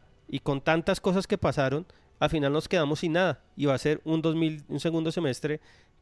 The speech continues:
terrible para Millonarios, porque desde que está azul y blanco no habíamos tenido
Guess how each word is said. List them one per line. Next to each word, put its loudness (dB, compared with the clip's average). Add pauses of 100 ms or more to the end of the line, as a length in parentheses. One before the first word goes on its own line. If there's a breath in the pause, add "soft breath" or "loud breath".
terrible 4
para 2
Millonarios, 0
porque -8
desde -2
que -2
está -4
azul 0
y 4
blanco 0 (460 soft breath)
no 0
habíamos 0
tenido -2